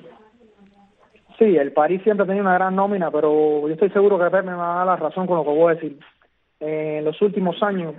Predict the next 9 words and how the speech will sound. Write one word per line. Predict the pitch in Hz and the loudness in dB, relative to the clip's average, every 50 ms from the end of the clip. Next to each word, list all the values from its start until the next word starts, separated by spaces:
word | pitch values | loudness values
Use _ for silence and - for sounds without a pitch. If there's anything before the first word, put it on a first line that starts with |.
| - - - | -16 -14 -14
posiblemente | 151 139 - 170 165 165 175 202 196 202 190 | -12 -6 -4 -2 -2 0 0 0 0 2 0
es | 175 | 2
el | 170 165 | 2 2
equipo | 165 170 196 175 180 | 0 -2 -2 -4 -2
que | 156 165 180 | -2 0 0
más | 190 185 175 | 0 0 0
dinero | 180 180 185 185 185 | 0 0 2 2 2
ha | |
invertido. | 175 175 165 156 156 - 202 202 185 160 143 | 0 0 -2 -2 -2 -2 -2 0 0 0 -2